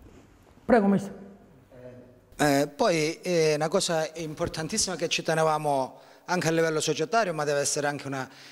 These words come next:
Speaker 2: eh, un, un, un, una cosa a livello cittadino. Per la seconda volta credo che abbiamo vinto la Coppa Disciplina,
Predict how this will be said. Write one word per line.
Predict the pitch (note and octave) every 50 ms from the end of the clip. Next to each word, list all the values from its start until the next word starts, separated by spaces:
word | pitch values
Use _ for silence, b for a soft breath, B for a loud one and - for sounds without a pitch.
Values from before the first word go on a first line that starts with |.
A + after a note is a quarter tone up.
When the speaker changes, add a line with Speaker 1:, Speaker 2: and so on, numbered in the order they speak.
| B _
Speaker 2:
eh, | - D#3+ D#3+ D3+ C#3+ C#3 C#3 C3+ - -
un, | D3+ D#3 D3+
un, | - D#3+ E3 D#3+ C#3
un, | D#3 E3 E3 D#3+ D3+ C#3
una | D#3+ D#3+ D#3+ D#3
cosa | D3+ E3+ D#3 D#3
a | D#3
livello | D3+ D#3 D#3 D#3 D#3 D#3 D3+ D3 D3 C#3+
cittadino. | - - D3+ - - F#3 G#3 B3 A3+ F#3 D#3+
Per | - D3+
la | D#3 D#3
seconda | D3 D3+ D3+ - D#3 D#3+ D#3+
volta | E3+ F#3 F3+ - -
credo | C#3 D3+ D3+ C#3+ C#3
che | B2+ C3+
abbiamo | B2+ B2+ C#3 C3+
vinto | C#3 C#3+ C#3 C3+ C3
la | C3 B2+
Coppa | - C#3 - - B2
Disciplina, | C3 C3 - - D3 C3+ - F3+ E3+ C3 A#2